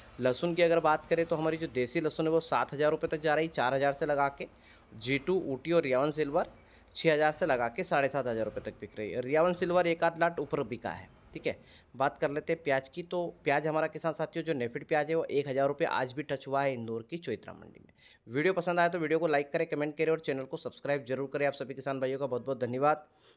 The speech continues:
जय जवान, जय किसान, जय हिंद, जय भारत, वंदे मातरम। सरकार के संबंधित कुछ सुनना है तो शाम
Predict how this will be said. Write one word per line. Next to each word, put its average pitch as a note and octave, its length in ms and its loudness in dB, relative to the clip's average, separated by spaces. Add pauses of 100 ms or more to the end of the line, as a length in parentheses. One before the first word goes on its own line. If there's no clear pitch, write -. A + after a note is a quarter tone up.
जय B2+ 220 -4
जवान, C#3 260 0
जय B2+ 120 -2
किसान, C3 280 -4
जय C3 100 -8
हिंद, C3 120 -8
जय C3 80 -4
भारत, C3 340 -8
वंदे A#2 200 -6
मातरम। B2 300 -2
सरकार C3+ 380 -2
के C#3 100 -14
संबंधित C#3 420 -6
कुछ - 160 -12 (180)
सुनना C3 300 -6
है C#3+ 80 0
तो D3+ 80 -8
शाम C3 160 -6